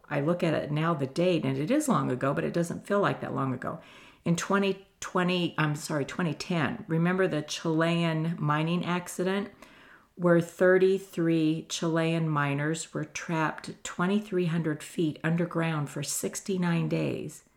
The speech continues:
And all of them were miraculously rescued alive. And there's lots of other public examples of miraculous wins and miraculous rescues.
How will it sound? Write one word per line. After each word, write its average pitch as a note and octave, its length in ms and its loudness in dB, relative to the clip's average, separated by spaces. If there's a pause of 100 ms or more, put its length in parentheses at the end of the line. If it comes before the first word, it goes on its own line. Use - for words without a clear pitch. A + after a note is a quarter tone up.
(720)
And E3 160 0 (120)
all A3+ 240 2
of D3+ 120 0
them C#3 380 -2 (140)
were D#3 260 2
miraculously E3+ 1040 0
rescued C#3+ 640 -2 (140)
alive. C3+ 680 -4 (360)
And A#3+ 100 4
there's D4 320 4
lots D#3+ 400 6
of - 120 -2
other E3+ 520 2
public G3 640 2
examples D#3 640 -2
of D3 120 -2
miraculous D3+ 880 -2
wins F3 580 2
and C#3+ 140 -2
miraculous D3 800 -2
rescues. - 720 -4